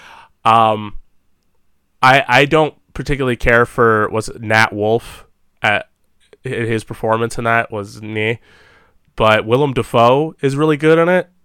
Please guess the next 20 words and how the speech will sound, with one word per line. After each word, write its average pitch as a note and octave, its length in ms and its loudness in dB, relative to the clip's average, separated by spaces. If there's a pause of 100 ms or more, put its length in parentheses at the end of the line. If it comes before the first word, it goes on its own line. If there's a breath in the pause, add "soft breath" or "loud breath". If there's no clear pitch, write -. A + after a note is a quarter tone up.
(220)
Like, A#2 160 -4
he's, B2+ 180 -8
like, B2 200 -4
the, A2 180 -6
like, A2+ 200 -6
demon A#2+ 340 -6
thing, D3 300 -2
and, B2+ 80 -4
like, A2 140 -4
some B2 180 -2
of B2+ 80 0
the, A#2 80 0
like, G#2+ 160 -4
visual A#2 360 -6
stuff's B2+ 280 -2
pretty C3+ 240 -6
cool. C#3+ 360 -6 (840 soft breath)
But, A#2 320 2
you D3 120 -4
know, A2+ 240 -2